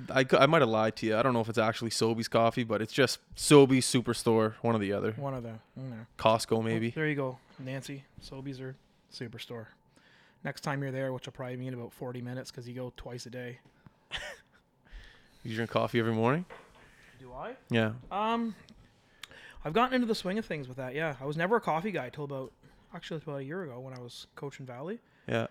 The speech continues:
Speaker 2: <clears throat> I,
Speaker 1: So, yeah,
Speaker 2: um,
Speaker 1: cool, there you go.
Speaker 2: I was, uh, oh, fuck, getting up at, like, five thirty in the morning. Started
Speaker 1: <sighs>
Speaker 2: taking a toll, so
Speaker 1: Can
Speaker 2: started getting into the coffee, man.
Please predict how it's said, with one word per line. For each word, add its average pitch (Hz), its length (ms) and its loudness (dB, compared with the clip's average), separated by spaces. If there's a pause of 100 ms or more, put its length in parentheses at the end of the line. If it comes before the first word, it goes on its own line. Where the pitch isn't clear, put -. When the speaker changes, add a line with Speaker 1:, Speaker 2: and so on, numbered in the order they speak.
(320)
Speaker 2:
<clears throat> 170 400 -4
I, 127 180 -8
Speaker 1:
So, 127 60 -6
yeah, 123 240 -4
Speaker 2:
um, 123 160 -6
Speaker 1:
cool, - 120 -8
there 55 240 -10
you 52 100 -12
go. - 100 -10 (260)
Speaker 2:
I 131 180 -4
was, 127 360 -6
uh, 123 420 -6 (1000)
oh, 190 40 -10
fuck, - 380 -16
getting 143 200 -12
up 143 120 -10
at, - 80 -20
like, 123 140 -16
five 127 240 -10
thirty 139 240 -6
in 123 60 -10
the 113 60 -12
morning. 131 360 -6 (1040)
Started 123 380 -10
Speaker 1:
<sighs> - 20 -20
Speaker 2:
taking 123 240 -10
a 110 40 -12
toll, 139 300 -8
so 123 300 -12 (500)
Speaker 1:
Can - 120 -12 (240)
Speaker 2:
started 214 240 -2
getting 226 140 0
into 214 100 2
the 196 40 -2
coffee, 262 280 2
man. 269 200 2